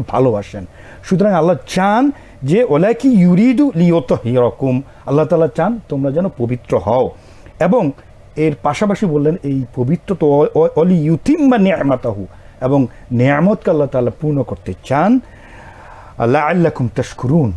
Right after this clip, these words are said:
এটা এই জন্য যে কারণটা আল্লাহ তাআলা বাতলে দিচ্ছেন, যাতে তোমরা এই যে আল্লাহ পবিত্র করলেন, নিয়ামত হিসাবে তোমাকে সুস্থ রাখলেন, এই যে নিয়ামতের,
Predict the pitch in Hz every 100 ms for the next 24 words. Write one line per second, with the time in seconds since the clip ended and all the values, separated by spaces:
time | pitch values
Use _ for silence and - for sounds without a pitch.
0 | - - - 113 104 107 151 170 147 120
1 | - 117 156 202 226 220 208 185 151 151
2 | 131 110 - 90 87 - - - 113 110
3 | 170 165 180 185 147 143 151 - 151 151
4 | 135 135 156 - 196 180 165 160 160 160
5 | 143 139 147 160 180 196 165 143 170 165
6 | 165 - - 156 151 139 139 - - -
7 | 202 156 135 165 165 151 147 - - -
8 | - 165 185 151 165 175 190 208